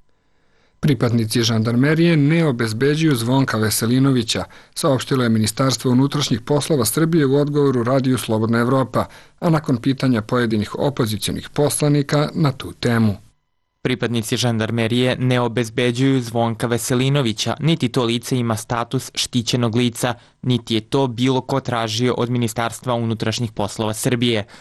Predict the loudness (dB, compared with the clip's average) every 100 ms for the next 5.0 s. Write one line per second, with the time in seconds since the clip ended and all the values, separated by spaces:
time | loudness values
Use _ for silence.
0 | -8 -2 -2 0 0 0 0 0 -2 -2
1 | -4 -4 -4 -2 -2 -2 -2 -2 0 -2
2 | 0 -2 -4 -2 0 0 -2 -4 -4 -4
3 | -2 -2 0 -2 -2 -4 -4 -2 0 0
4 | -2 0 0 -2 -4 -4 -4 -2 -2 -2